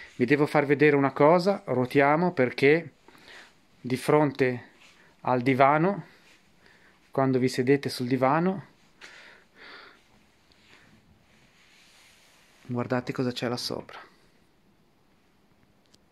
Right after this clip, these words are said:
Un mega televisore, non so se sia un sessantacinque pollici, una cosa colossale,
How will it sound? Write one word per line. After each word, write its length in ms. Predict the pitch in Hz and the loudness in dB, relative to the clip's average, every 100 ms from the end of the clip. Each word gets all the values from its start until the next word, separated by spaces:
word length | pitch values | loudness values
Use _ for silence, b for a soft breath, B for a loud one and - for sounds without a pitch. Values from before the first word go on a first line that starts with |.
| _ _ _ _ _ _ _ _ _ _ _ _ _ _ _ _ - | _ _ _ _ _ _ _ _ _ _ _ _ _ _ _ _ -8
Un 140 | 131 | -2
mega 280 | 139 160 151 | 2 2 2
televisore, 680 | 156 143 135 120 127 143 165 | 0 -2 -2 0 2 2 2
non 180 | 127 117 | -2 -4
so 220 | - 123 | -2 -4
se 140 | - | -4
sia 280 | - 123 113 | -6 -2 -2
un 140 | 110 | -2
sessantacinque 800 | 104 - - 117 113 - 120 123 | -6 -10 -6 -4 -6 -8 -4 -4
pollici, 460 | - 110 110 110 - | -2 0 0 -2 -6
una 120 | 117 | -6
cosa 220 | 117 117 | -4 -6
colossale, 760 | - 127 123 - 127 139 156 160 | -4 -4 -4 -4 -2 0 -2 -4